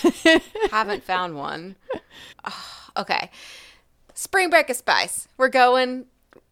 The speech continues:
Speaker 2: We're
Speaker 1: We don't know how much. Okay, so Allie and I have recorded this intro once before,
Speaker 2: <laughs>
Speaker 1: and I so ineloquently said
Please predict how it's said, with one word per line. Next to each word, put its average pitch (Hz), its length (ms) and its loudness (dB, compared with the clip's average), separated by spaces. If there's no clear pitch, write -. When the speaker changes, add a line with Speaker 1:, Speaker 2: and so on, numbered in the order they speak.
Speaker 2:
We're 254 480 -2
Speaker 1:
We 247 180 -4
don't 359 140 2
know 427 160 4
how 254 300 0
much. - 400 -8
Okay, 226 320 -2
so 226 460 -2
Allie 240 220 2
and 262 80 -2
I 254 60 0
have 233 100 -2
recorded 190 360 -8
this 185 160 -8
intro - 540 -8
once 185 280 -6
before, - 540 -8
Speaker 2:
<laughs> - 240 -16
Speaker 1:
and 185 560 -2
I 196 220 0
so 208 400 -4
ineloquently 226 920 -4
said 180 460 -6